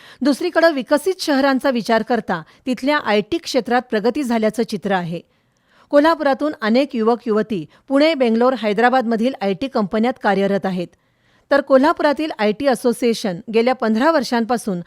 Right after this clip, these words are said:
आयटी पार्कसाठी जागेची मागणी करतीये, याकडे क्षीरसागर यांनी लक्ष वेधलं. आयटी पार्कसाठी शेंडा पार्क इथली जमीन तातडीनं उपलब्ध करून देण्याचे निर्देश मुख्यमंत्र्यांनी दिले. तसंच कोल्हापूर, सांगली, सातारा जिल्हा फाउंड्री हब म्हणून घोषित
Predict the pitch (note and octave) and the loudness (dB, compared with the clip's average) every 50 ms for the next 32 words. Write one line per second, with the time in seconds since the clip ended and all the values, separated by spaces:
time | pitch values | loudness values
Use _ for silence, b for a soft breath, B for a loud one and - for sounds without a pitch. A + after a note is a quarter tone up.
0 | B B B B A#3 A3 A#3 A3 - E4+ E4+ - B3 A3+ G#3+ - - - B3 A3+ | B B B B 2 2 2 2 0 -2 -2 0 0 -2 -2 -2 -4 -4 -4 -2
1 | - G#3 F#3 F3 A3 G#3+ G#3 G#3 B3+ - - D4+ C#4 A3+ G3 F3+ F#3+ G3 - - | -2 -4 -2 2 2 2 2 2 0 -2 -2 -2 -2 -2 -2 -2 -2 -4 -2 -4
2 | G3+ F#3+ - - G#3+ C4+ - - B B B B B B A#3 A#3+ C4 C4 - D4 | -6 -6 -4 -4 -6 -6 -6 -8 B B B B B B 2 4 4 4 2 0
3 | D4+ D#4+ D#4+ - - A#3 A3 - C#4+ C4 A3+ C4+ C#4 C#4+ A#3 G#3+ A#3+ C4 A3+ G3 | 0 0 0 -2 -2 -2 -2 0 -2 0 0 0 -2 0 0 0 0 -2 -2 -4
4 | - - - G#3 F#3 F#3 E3+ F3 F3 F3+ - _ _ _ _ _ _ _ _ _ | -6 -4 -4 -2 -2 -2 -4 -6 -8 -8 -8 _ _ _ _ _ _ _ _ _
5 | b b b b b - B3+ C4+ A#3+ E4 D#4 D#4 C#4 B3 G3+ - C4 A3+ - - | b b b b b 4 4 4 2 0 0 2 0 0 0 0 -4 -4 -2 -2
6 | C#4 C#4+ - - A3 G#3 G#3+ A#3+ B3+ - - A#3+ A#3+ A3+ - - A3 - - - | -4 -4 -2 -2 -2 0 2 2 0 0 0 -2 -2 -2 -6 -8 -10 -10 -6 -4
7 | A3 A3+ F#3+ G#3+ G3+ G3+ A3+ C4 C4 - A#3+ G3 - G#3+ G#3+ A#3+ B3+ C#4 A#3+ F#3 | -4 -2 0 0 0 0 0 0 0 0 -2 -2 -2 -2 0 0 2 2 0 0
8 | - G#3+ A3 G#3+ G3+ B3 C4 - C4 A3+ A3+ A3+ G#3+ G#3+ G#3 G#3 - A#3 A3 G#3 | -2 -4 -4 -2 -2 -2 0 0 2 2 2 2 0 0 0 -2 -2 0 0 0
9 | G3+ G3 F#3 A3+ F#3+ E3+ - - b b b b B3 B3 - - D#4 D4+ C#4+ C4 | 0 0 0 0 -2 -2 -6 -14 b b b b 0 0 0 0 0 2 2 2
10 | - A#3+ A3+ A3 G#3 F3 G3+ F#3+ G3 A#3+ D#4+ - B B B B B B B C4 | 2 0 0 0 0 0 -2 -2 -2 -4 -4 -6 B B B B B B B 2
11 | - D#4+ B3+ - - - C4+ B3 C4 C#4+ D4+ - E4+ F4 E4 - C#4 A#3 A3+ A#3 | 2 2 0 0 0 2 4 4 4 2 0 -2 -4 -6 -4 -2 0 0 0 0
12 | B3 C4 - A#3+ G#3 G3 - A#3 A#3+ B3+ C4 G#3+ A3+ G#3+ G#3 A3 A3+ B3 A#3+ - | -2 -2 -2 -2 -2 0 2 2 2 2 2 0 -2 -4 -2 -2 -2 -2 -2 -2
13 | A3 G3+ G#3 A3 G#3+ D4 D4+ C4 B3+ G#3+ G3+ A3+ A#3 B3 B3+ A#3 G3 G#3+ G3 - | -2 0 0 0 0 0 0 -2 -2 -2 -2 0 0 2 0 0 -2 -4 -4 -4
14 | A#3 | -6